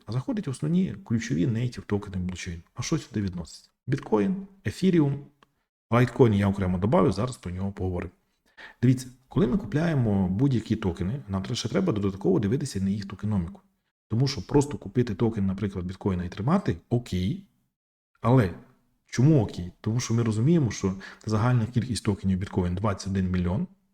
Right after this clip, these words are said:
більше їх бути не може. А, і як результат, ми розуміємо, що сама токеноміка біткоїна, вона дефляційна. Кількість біткоїнів стає все менше, менше, менше, відповідно, цінність одного біткоїна стає все більше.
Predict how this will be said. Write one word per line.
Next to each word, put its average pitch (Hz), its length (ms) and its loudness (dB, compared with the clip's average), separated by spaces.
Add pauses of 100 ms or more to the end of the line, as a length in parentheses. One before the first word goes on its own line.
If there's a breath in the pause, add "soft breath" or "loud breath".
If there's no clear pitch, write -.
(300)
більше 113 260 2
їх 98 120 0
бути 98 340 -2
не 139 120 2
може. 87 420 -4 (960)
А, 98 380 2 (180)
і 117 500 2 (180)
як 110 300 -4
результат, 107 500 -2 (160)
ми 104 80 -2
розуміємо, 147 420 2
що - 160 -6
сама 131 400 0 (140)
токеноміка 123 760 2
біткоїна, 165 600 0
вона 127 300 0 (120)
дефляційна. 110 800 -2 (160)
Кількість 98 380 -4
біткоїнів 98 440 0
стає 98 220 -4
все 90 180 -10 (140)
менше, 95 340 -2
менше, 87 260 -8
менше, 226 300 -4 (340 loud breath)
відповідно, 123 360 2
цінність 104 560 0
одного 101 280 -2
біткоїна 135 440 0
стає 113 280 0
все - 160 -4
більше. 101 320 2